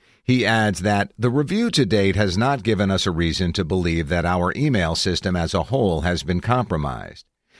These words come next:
In the Sony hack of twenty fourteen, some of the most damaging revelations came not from leaked scripts or financials, but from the public airing of private email conversations.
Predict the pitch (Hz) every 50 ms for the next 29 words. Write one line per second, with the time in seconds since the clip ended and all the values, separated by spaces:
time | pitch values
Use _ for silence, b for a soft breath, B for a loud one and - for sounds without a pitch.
0 | b b b b 123 123 117 113 107 98 - - 175 185 202 175 131 101 78 67
1 | 90 85 80 80 82 - 101 82 - - - 123 113 107 98 - - 95 92 85
2 | - - 131 120 101 87 80 78 - B B B B - - 131 117 107 104 92
3 | 87 87 104 98 101 101 98 - - - 101 110 143 156 147 113 87 87 92 85
4 | 82 90 92 87 87 85 85 92 95 95 92 - 101 87 82 80 - - - 104
5 | 98 95 92 92 95 120 143 147 117 - - - - 95 90 85 82 90 113 135
6 | 139 135 - - - - - - - 139 147 120 85 - - - - 98 87 80
7 | 80 - - 85 82 87 95 117 135 139 123 - 98 82 82 - - B B B
8 | B B 110 113 - - 120 113 110 104 - - - 165 165 151 131 117 - -
9 | - 120 147 147 120 104 92 92 90 78 95 87 - - - 135 135 143 135 104
10 | 113 - - 170 196 180 123 92 73 71 - - 98 85 76 73 80 - - 78
11 | 73 71 - - - - - - -